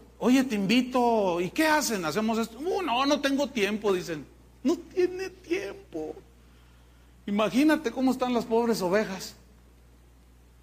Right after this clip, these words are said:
Si él no estudia, ¿qué les va a dar? Ah, pero son de esos que dicen, "El conocimiento envanece", pero el amor edifica. Y entonces yo puro amor. Y tuercen otra vez todo.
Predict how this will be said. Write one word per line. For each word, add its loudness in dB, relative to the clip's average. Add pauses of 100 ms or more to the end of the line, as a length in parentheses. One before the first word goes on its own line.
(120)
Si -4
él 2
no 2
estudia, 0
¿qué -2
les 0
va 2
a -6
dar? 0
Ah, 0
pero -4
son 0
de 2
esos -4
que -4
dicen, -2
"El -2
conocimiento -2
envanece", 0 (1080)
pero 4
el 4
amor 2
edifica. -2
Y -8
entonces -8
yo -4
puro -2
amor. -6 (1160)
Y -10
tuercen -4
otra 0
vez -2
todo. -6